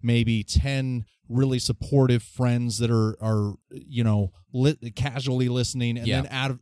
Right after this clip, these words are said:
Speaker 1: out of those people, maybe five that actually listen on a regular
Speaker 2: Mm-hmm.
Speaker 1: basis. Um, it, it's really hard. And then it's like, so,
Speaker 2: Yep.
Speaker 1: so I'm really trying to, I'm trying to put something out there that my friends that listen on a regular basis are going to love.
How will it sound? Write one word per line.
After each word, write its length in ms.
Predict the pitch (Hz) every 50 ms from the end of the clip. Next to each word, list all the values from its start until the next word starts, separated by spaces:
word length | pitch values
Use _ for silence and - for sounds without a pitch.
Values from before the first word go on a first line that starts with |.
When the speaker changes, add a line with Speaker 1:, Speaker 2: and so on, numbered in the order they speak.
| _
Speaker 1:
out 160 | - 117 123 117
of 120 | 98 98
those 320 | 104 143 175 175 151 -
people, 320 | - - 135 127 127 123 123
maybe 240 | 127 120 113 113 104
five 520 | - - - 131 123 127 135 139 139 117
that 100 | 117 117
actually 400 | 117 113 113 110 - - 123 120
listen 300 | 113 113 117 113 - 123 120
on 100 | 110 107
a 80 | 101
regular 560 | 95 92 90 101 117 120 120 117 127 117 113 107
Speaker 2:
Mm-hmm. 80 | 95
Speaker 1:
basis. 680 | - 110 110 113 113 101 98 110 107 107 110 - - - - _ _ _ _ _ _
Um, 580 | - 117 117 110 104 101 101 98 95 92 87 87 _ _ _ _ _ _ _ _ _ _ -
it, 180 | 165 165 165 _ -
it's 240 | 131 131 - -
really 280 | 110 107 120 117 120 113
hard. 320 | 110 143 185 139 92 87
And 160 | 92 110 113 120
then 120 | 123 120
it's 180 | 120 113 - -
like, 180 | 123 113 104 -
so, 260 | - 135 127 120 117
Speaker 2:
Yep. 60 | 123 -
Speaker 1:
so 220 | - - 151 139 131
I'm 200 | 127 127 131 131
really 600 | 147 190 214 196 185 165 156 151 147 143 131 - _ _ _ _ _
trying 460 | - - - 147 143 147 147 147 143
to, 800 | 139 - - - 143 131 127 123 123 120 117 117 113 110 104 90 - _ _ _ _ _ _ _ _ _ _ _ _ _ _ _ - - - - -
I'm 120 | - 127 120
trying 300 | - - 160 165 160 160
to 80 | 151
put 200 | 143 - 185 -
something 360 | - - 156 147 139 156 143
out 220 | 131 127 131 131 -
there 260 | 135 123 123 120 117
that 180 | 110 123 127 -
my 180 | 120 117 117
friends 520 | 107 - - - - 135 143 156 156 139 123
that 120 | 139 -
listen 280 | 143 127 120 - 127 120
on 100 | 117 113
a 60 | 110
regular 320 | 113 120 120 123 113 110
basis 480 | 101 113 110 110 110 - - 120 101 -
are 120 | 104 113
going 220 | 104 117 117 113 107
to 60 | 107
love. 540 | 98 92 98 107 107 110 127 175 202 190 -